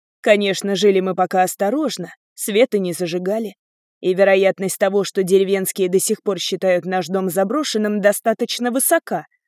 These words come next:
Но выживать придётся. Чего бы это ни стоило.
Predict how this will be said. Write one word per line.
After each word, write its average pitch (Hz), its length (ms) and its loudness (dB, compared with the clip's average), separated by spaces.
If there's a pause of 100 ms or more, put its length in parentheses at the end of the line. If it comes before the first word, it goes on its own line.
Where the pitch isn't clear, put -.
(140)
Но 208 420 0 (1080)
выживать 190 720 -2
придётся. 190 680 -8 (760)
Чего 190 480 -2
бы 185 140 0
это 180 220 0
ни 175 120 -6
стоило. 175 560 -8